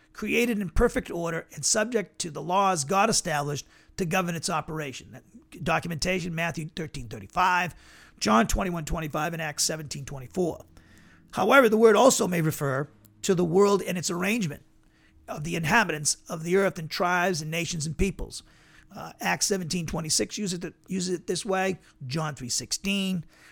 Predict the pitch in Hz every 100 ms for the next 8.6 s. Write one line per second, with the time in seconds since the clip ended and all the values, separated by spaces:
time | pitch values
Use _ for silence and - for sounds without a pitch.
0 | - 175 151 - - 180 151 156 135 143
1 | 131 165 170 170 156 170 160 170 143 139
2 | 147 113 - 220 214 202 185 - - _
3 | - 160 - 190 170 170 156 - 143 -
4 | 170 151 - - _ _ _ 170 170 220
5 | 294 - 143 123 127 - - - _ _
6 | 226 208 202 220 214 175 180 196 208 165
7 | - 196 160 147 156 214 233 214 - -
8 | _ - 240 - - 135